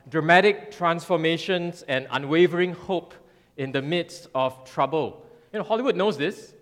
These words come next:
so, you know, there are loads of movies, uh, about these kinds of inspiring human interest stories. Uh, you know, just Google top inspiring movies, you know, you get a whole list of, of movies that, you know, some of them could be worth watching. Uh,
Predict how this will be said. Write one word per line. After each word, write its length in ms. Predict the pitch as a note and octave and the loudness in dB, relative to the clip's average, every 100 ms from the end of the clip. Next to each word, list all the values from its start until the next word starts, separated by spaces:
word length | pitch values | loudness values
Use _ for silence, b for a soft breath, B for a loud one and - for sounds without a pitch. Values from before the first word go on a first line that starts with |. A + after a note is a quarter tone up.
| _ | _
so, 540 | - F3+ F3+ E3+ C#3 | -8 -4 -2 -2 -4
you 100 | C#3+ | -6
know, 100 | D3+ | -6
there 80 | D#3 | -4
are 80 | D#3 | 0
loads 220 | A3+ A3 | 0 0
of 80 | C#3+ | -2
movies, 680 | E3 F3 F#3+ F#3+ - - - b b _ | -4 -2 -2 -4 -6 -14 -20 b b _
uh, 340 | B2+ B2 B2 C3 | -6 -4 -4 -8
about 520 | B2 C#3 C3 - C#3+ | 0 0 0 -4 -10
these 180 | F3 - | -8 -8
kinds 400 | - F3+ F3+ E3+ | 0 0 0 -2
of 120 | C3 | -6
inspiring 880 | C#3 - - C#3+ D#3 E3 E3+ E3 E3 b b b _ | -6 -12 -2 2 2 2 -2 -4 -12 b b b _
human 300 | - D3+ E3 | -10 -4 -4
interest 340 | D3 C#3 D#3 D3 | -4 -6 -8 -6
stories. 580 | D3 C#3 D3+ C3 - A#2+ | -4 -2 -2 -4 -8 -14
Uh, 100 | A2+ | -14
you 120 | C#3 | -8
know, 100 | D#3+ | -8
just 180 | E3 C3 | -10 -6
Google 520 | D#3+ D#3+ E3+ E3 E3 B B B _ _ | -2 2 2 0 -4 B B B _ _
top 400 | - F#3 - - | -4 -4 -4 -10
inspiring 540 | C#3 C3+ E3 D3+ E3+ D3+ | -10 -4 2 2 2 -2
movies, 400 | C#3 C#3+ D3 C#3+ | -6 -4 -6 -8
you 60 | |
know, 40 | B2 | -10
you 60 | |
get 140 | A#2+ B2 | -8 -8
a 20 | |
whole 180 | F3+ F3 | -8 -4
list 380 | D#3 D#3+ - | -2 -4 -4
of, 240 | B2 A2+ - | -4 -4 -6
of 160 | A#2+ | -14
movies 460 | A#2+ C#3+ C#3 D#3 C#3+ | -10 -10 -6 -6 -6
that, 180 | B2 A2+ | -10 -10
you 60 | |
know, 120 | F#3 G3 | -12 -12
some 200 | A3+ F#3 | -10 -6
of 60 | |
them 120 | F#3 | -6
could 160 | F#3 C#3+ | -6 -8
be 100 | C#3 | -6
worth 300 | C3 E3 E3+ | -2 -2 -2
watching. 400 | B2 C#3 C#3 D3+ - B B B A#2+ | -6 -6 -8 -10 -14 B B B -8
Uh, 200 | A2+ | -4